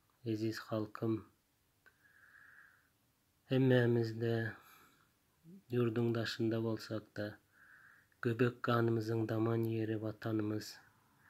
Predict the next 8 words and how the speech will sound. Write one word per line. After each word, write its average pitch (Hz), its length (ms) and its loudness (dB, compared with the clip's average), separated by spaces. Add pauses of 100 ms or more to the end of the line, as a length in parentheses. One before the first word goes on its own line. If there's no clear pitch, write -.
(560)
yüreğimiz, 117 680 2
kalbimiz 110 800 -2
o 123 60 0
yere 110 300 0
çekiyor. 107 540 -4 (2000)
Şunun 127 460 2
için 120 440 0
de 113 300 0